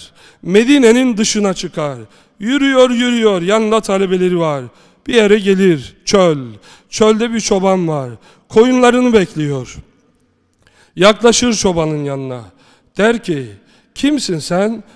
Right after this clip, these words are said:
"Bu koyunların çobanıyım." der. "Peki," der, "bizim burada soframız var, oturur musun?" "Oruçluyum." der.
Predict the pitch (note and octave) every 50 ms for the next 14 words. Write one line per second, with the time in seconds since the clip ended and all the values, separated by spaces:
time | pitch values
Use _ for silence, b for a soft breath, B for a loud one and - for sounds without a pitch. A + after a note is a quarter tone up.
0 | b b b - B3+ A3+ - A3+ A3+ A#3 A3 G#3 G3 F#3 F#3 G3+ A3 G#3 - -
1 | G#3+ G3+ G3+ A#3+ G#3 G3 F#3 F#3+ F3+ E3 D#3 C#3+ C3+ C3+ B2+ B2 A2+ G#2 - b
2 | b b b b b b b _ - C4 C4 - C#4+ C#4 A#3+ B3+ B3 A#3 G#3+ F#3
3 | E3 D3 C3+ - - - - _ _ _ _ _ _ _ _ _ _ - G3 A3
4 | A3+ C4+ C#4 C4 A#3 A#3+ A3+ G#3+ G#3+ G3+ - - A3 A3 E3+ A3 A3 A3+ A#3+ B3
5 | A#3+ G#3 F#3+ F3+ F3 E3+ F3 F#3 - - G#3+ A3+ B3+ B3 A#3+ G3 E3 - - G#3
6 | A3+ A#3 G#3+ G3+ b b b b b b b _ - F#3+ A#3 C4+ B3 - - C#4
7 | C#4+ C4+ A#3+ G3 D#3+ - C3+ B2+ A2+ G2